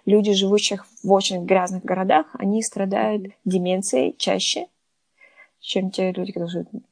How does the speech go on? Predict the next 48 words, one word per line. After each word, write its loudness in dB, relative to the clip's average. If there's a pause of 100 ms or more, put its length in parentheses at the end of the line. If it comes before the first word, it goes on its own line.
То 4
есть 0
вы 6
мало 4
того, 0
что 0 (180)
умрёте 4
от 0
рака 4
лёгких, 0
если 2
вы 2
не 2
умрёте 6
от -4
рака 0
лёгких, 0
то 2
вы -4
просто 0
будете 6
в -4
конце 2
страдать 2
деменцией, 2 (160)
и 8
у 10
вас 6
ещё 2
будет, 0
скорее 0
всего, -2
диабет, 2
и 2
все-все-все 2
болезни, 2
и 0
аллергия, 4
и 4 (160)
астма. 4 (220)
Вообще 4
всё 6
очень 0
плохо, 2
на -8
самом -2
деле. 0
Это 2